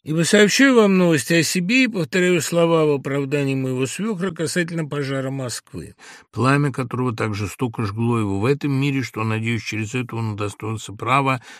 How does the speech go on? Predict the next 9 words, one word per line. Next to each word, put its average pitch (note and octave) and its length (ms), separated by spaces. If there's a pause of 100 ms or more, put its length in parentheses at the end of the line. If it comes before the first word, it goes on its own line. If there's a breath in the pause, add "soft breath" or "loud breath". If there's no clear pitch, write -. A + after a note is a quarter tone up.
(140)
избавиться A2+ 680
от F#2 120
пламени G2+ 460
ада. D2+ 320
Остальное D#3 500
придёт C3 380
в - 60
своё G2 240
время. F2 220